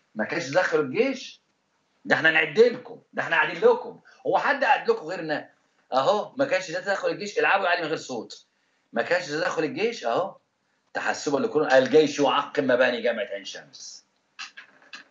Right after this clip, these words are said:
امال الجيش تدخل امتى يا نادر يا سعد؟ انت هتقابل ربنا يا راجل. هتقول له ايه؟ كتبت غصب عني؟ ده كان ايه؟ تدخل ايه؟ ام لطفي؟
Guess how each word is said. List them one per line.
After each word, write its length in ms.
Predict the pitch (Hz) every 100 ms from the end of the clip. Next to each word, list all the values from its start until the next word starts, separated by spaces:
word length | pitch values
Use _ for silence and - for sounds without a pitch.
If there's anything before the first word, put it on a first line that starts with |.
| - 127 - -
امال 220 | 120 165
الجيش 260 | 165 208 285
تدخل 300 | 262 247 220
امتى 280 | 247 247 190
يا 100 | 190
نادر 220 | 214 202
يا 100 | 165
سعد؟ 240 | 151 170
انت 140 | - 175
هتقابل 260 | 170 226
ربنا 540 | 233 214 208 208 208 185
يا 140 | 147
راجل. 360 | 131 107 85 - _ _ _ _ _ 120
هتقول 300 | 123 202 202
له 80 |
ايه؟ 280 | 180 175 156
كتبت 280 | - 185 -
غصب 200 | 175 165
عني؟ 440 | 180 226 233 - - _ _ _ _ _ _ -
ده 120 | 147
كان 200 | 151 131
ايه؟ 160 | 131 120
تدخل 300 | 120 - 110
ايه؟ 240 | 101 98 _ -
ام 220 | 107 143
لطفي؟ 440 | 220 262 269 226